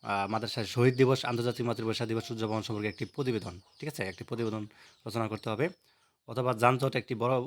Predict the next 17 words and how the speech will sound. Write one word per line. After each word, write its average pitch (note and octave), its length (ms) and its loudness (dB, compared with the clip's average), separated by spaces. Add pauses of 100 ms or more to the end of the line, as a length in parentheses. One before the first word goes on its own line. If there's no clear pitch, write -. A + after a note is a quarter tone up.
(120)
আহ, G#2 200 -6
ভয়াবহ A2 340 2
সমস্যা, A#2 380 0
এর A#2 60 0
শিরোনামে A2+ 360 -2
একটি D3+ 240 -6
সংবাদ A2+ 280 -2
প্রতিবেদন A2 440 -6
রচনা। G#2 320 -8 (500)
দুইটাই B2 220 2
প্রতিবেদন, C#3 500 0 (260)
তো A2+ 60 -8
একটি G#2+ 240 -10
সংবাদ A#2 340 -4
প্রতিবেদন, G#2+ 480 -4 (380)
ঠিক D#3+ 120 -14
আছে? A2+ 160 -4